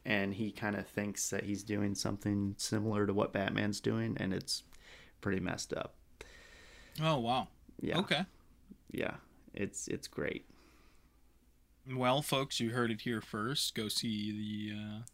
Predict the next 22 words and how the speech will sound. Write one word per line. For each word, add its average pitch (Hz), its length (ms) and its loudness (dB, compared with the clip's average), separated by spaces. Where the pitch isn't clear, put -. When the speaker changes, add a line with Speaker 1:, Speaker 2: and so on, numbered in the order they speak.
Speaker 2:
the 123 120 -6
Batman. 120 580 2
I 123 100 2
plan 113 280 0
on 110 160 0
seeing 113 280 0
it 113 80 -2
myself. 113 580 -2
Um, 110 400 -4
Speaker 1:
Yep. 104 320 4
Speaker 2:
I 120 100 2
know 123 180 4
Lucas 120 400 2
doesn't, 110 540 0
uh, 110 160 2
he 113 120 0
doesn't 117 200 2
overhype 113 500 2
stuff. 120 380 0
If 110 140 -4
he 117 100 0
doesn't, 117 300 0